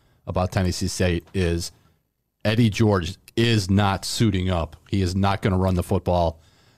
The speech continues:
The, the Heisman Trophy winner from Ohio State, who ran over Notre Dame the last time he played Notre Dame State in Notre Dame Stadium. So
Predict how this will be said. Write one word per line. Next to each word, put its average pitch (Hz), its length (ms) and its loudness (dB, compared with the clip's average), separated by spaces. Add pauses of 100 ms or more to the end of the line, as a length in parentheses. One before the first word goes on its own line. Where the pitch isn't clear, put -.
(120)
The, 82 480 -2 (100)
the 85 280 -6
Heisman 92 440 -2
Trophy 87 320 -2
winner 85 240 0
from 87 140 -2
Ohio 80 320 0
State, 80 420 -2 (460)
who 101 120 0
ran 113 320 0
over 104 280 2
Notre 90 240 2
Dame 90 180 0
the 87 80 -2
last 87 300 -2
time 87 260 -2
he 95 180 0
played 85 320 -2
Notre 80 200 -2
Dame 80 240 -2
State 90 320 -2
in 98 100 0
Notre 82 240 0
Dame 80 140 -4
Stadium. 82 420 -2
So 80 220 -4